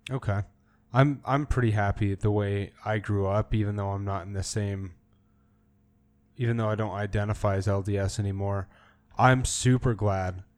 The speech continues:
that I grew up in that situation because it taught me life is more about doing things you don't want than it is about doing things you want to do.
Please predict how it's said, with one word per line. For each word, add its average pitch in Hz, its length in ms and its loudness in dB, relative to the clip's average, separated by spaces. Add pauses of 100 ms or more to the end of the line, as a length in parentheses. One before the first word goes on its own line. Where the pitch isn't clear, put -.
(400)
that 104 400 2
I 117 180 2
grew 110 260 2
up 107 120 2
in 104 120 0
that 98 260 -4 (760)
situation 101 960 2 (580)
because 110 500 2
it 123 220 0
taught 113 280 2
me 110 380 -2 (1700)
life 127 320 6
is 123 140 4
more 120 180 8
about 107 260 6
doing 110 220 4
things 104 260 0
you 98 60 -4
don't 98 280 2
want 120 400 2
than 107 120 2
it 101 120 2
is 98 140 2
about 90 260 -2
doing 101 220 4
things 95 260 -2
you 92 80 -2
want 87 340 -2
to - 100 -4
do. 71 320 -2